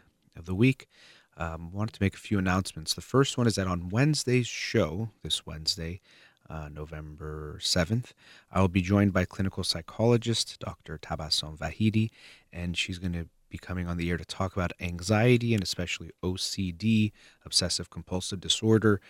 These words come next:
what it is, what it isn't, and also talk a bit about treatment, which is really interesting.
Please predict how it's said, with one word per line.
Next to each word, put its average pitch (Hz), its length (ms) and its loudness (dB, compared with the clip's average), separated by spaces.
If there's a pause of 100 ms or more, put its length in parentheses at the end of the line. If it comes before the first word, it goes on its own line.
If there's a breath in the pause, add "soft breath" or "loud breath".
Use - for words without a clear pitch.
(260 loud breath)
what 92 240 0
it 85 160 -6
is, 131 480 8 (200 soft breath)
what 85 140 -8
it 120 100 -12
isn't, 120 380 4
and 87 100 0
also 98 460 2 (420 loud breath)
talk - 380 -2
a 92 60 -8
bit 101 180 0
about 90 280 0
treatment, - 460 0
which - 160 -12
is 80 140 -12
really 107 320 2
interesting. 85 640 -4